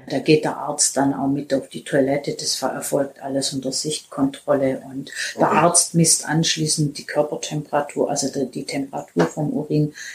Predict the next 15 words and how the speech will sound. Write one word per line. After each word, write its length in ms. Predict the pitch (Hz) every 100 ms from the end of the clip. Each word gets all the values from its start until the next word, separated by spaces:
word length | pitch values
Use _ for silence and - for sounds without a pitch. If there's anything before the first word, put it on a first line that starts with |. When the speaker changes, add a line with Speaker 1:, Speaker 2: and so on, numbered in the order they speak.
| - -
Speaker 1:
äh, 180 | 151 139
um 220 | - 147
sicherzustellen, 920 | - 165 156 - 156 - - 143 135
dass 240 | 135 127 -
das 260 | 120 -
auch 460 | 131 135 131 123 117 -
körperwarm 720 | - 151 151 - 143 143 143 135
ist. 260 | - - - - -
Speaker 2:
Okay. 240 | - 214
Speaker 1:
Und 220 | 160 147
der 60 | 147
Kreatininwert 1080 | - 156 143 - 143 143 156 147 131 131 -
wird 200 | 117 -
auch 240 | 131 -
gemessen. 480 | - 131 - - -